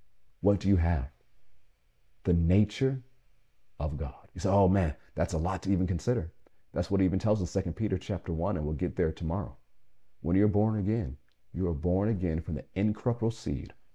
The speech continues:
of the word of God. And a seed always reproduces after its kind. Knowing this, it doesn't matter what you face today. You know that you can handle it because you've been born again.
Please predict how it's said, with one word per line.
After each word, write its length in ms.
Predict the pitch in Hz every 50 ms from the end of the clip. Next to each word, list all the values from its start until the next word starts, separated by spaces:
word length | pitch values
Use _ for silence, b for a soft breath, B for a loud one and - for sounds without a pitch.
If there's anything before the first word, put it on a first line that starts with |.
| - -
of 120 | 69 71
the 80 | 73 71
word 240 | 65 64 65 67 64
of 120 | 62 -
God. 320 | - - - - - - - - - - - - -
And 120 | 90 80
a 60 | 80
seed 460 | - - - - 98 101 107 98 - -
always 440 | 85 82 87 90 92 85 82 92 90
reproduces 680 | 87 85 - - 76 69 85 78 - - 73 69 - - -
after 480 | 73 69 71 - - - 73 76 - - _ _ - - -
its 160 | - - -
kind. 440 | - - - - - - - - - - - - - - - - -
Knowing 520 | - 73 80 90 104 120 127 117 95 82 73
this, 360 | 113 123 90 71 - - - - - - - - -
it 20 |
doesn't 220 | - 123 123 107 101
matter 180 | 95 92 76
what 300 | 73 71 82 104 - -
you 80 | 117 107
face 300 | - - 107 127 123 -
today. 260 | - - - - - - - - - - _ _ _ - - - -
You 120 | 113 113
know 240 | 107 101 101 98 104
that 260 | 87 92 87 - -
you 60 | 92 -
can 120 | 92 82
handle 440 | 76 85 104 113 107 98 71 67 69
it 120 | 58 - - - _ -
because 520 | 73 71 - - 95 92 92 92 85 -
you've 120 | 92 87 73
been 200 | 78 73 71 69
born 480 | 82 82 82 80 82 80 82 85 - - - _ - -
again. 460 | - 73 71 - - - - - -